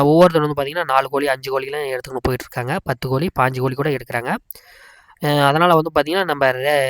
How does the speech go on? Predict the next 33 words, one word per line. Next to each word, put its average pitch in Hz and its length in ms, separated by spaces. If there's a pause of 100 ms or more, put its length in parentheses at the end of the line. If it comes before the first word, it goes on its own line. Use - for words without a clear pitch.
(100)
ரேட்டும் 185 320
வந்து 147 160
பாத்தீங்கன்னா, 160 320
ஓரளவுக்கு 151 400 (280)
கூடுதலா 170 360
கொடுத்து 139 280
எடுத்துக்கிறாங்க. 135 540
அதனால 151 340
தான் 151 160
வந்து, 147 220 (760)
அ, 147 80 (100)
நம்ம 139 200 (120)
சந்தைக்கு 160 360
வந்து 156 300
நிறையா 143 320 (380)
கோழி 151 280
வரத்து 127 300
இருக்குது. 135 300 (120)
வியாபாரிங்க 160 460
வரத்துனால 139 440
ரேட்டும் 180 320
கொஞ்சம் 135 240
ஓவரா 131 260
இருக்கு. 123 240 (840)
அ, 147 100 (180)
ஓவர்னு 180 380 (120)
நம்ம 139 220
சொல்ல 135 200
முடியாதுங்க. 131 360
ஏன்னா, 147 200
அது 135 180
வந்து, 139 260 (540)
அ, 147 80